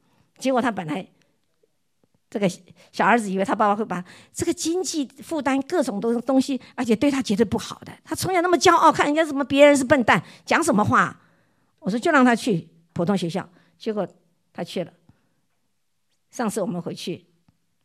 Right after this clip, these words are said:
圣诞节的时候，他跟我讲：“哇，我好喜欢我学校哦，好酷哦，好好哦。”交到好朋友。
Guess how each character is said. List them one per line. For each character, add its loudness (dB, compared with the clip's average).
圣 -6
诞 -4
节 -8
的 -8
时 -8
候， -8
他 -16
跟 -8
我 -4
讲 -12
：“哇， -4
我 -2
好 4
喜 0
欢 0
我 0
学 -4
校 4
哦， 6
好 6
酷 6
哦， 6
好 6
好 6
哦。” 8
交 -2
到 -2
好 -10
朋 -14
友。 -18